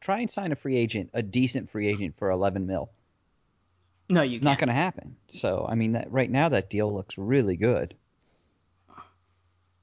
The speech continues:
Speaker 2: Markieff Morris for only eight million a year looks better and better.
Speaker 1: <clears throat> It does. It does.
Speaker 2: Sad.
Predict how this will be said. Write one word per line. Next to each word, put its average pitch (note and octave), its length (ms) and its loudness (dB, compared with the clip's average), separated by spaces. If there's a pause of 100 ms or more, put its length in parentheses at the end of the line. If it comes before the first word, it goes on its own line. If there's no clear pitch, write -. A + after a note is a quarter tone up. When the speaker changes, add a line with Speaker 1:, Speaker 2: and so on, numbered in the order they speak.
(100)
Speaker 2:
Markieff C#3+ 320 -4
Morris B2+ 280 -4
for B2 120 -8
only A#2 220 -6
eight - 120 -10
million A2+ 240 -6
a G#2+ 40 -6
year A2+ 160 -4
looks A#2+ 180 -6
better A#2+ 260 -2
and A#2 100 -2
better. C3+ 420 -2
Speaker 1:
<clears throat> - 60 -20 (120)
It A#2 160 -4
does. F#2 400 2 (300)
It G2 100 -14
does. - 380 -8 (580)
Speaker 2:
Sad. - 380 -8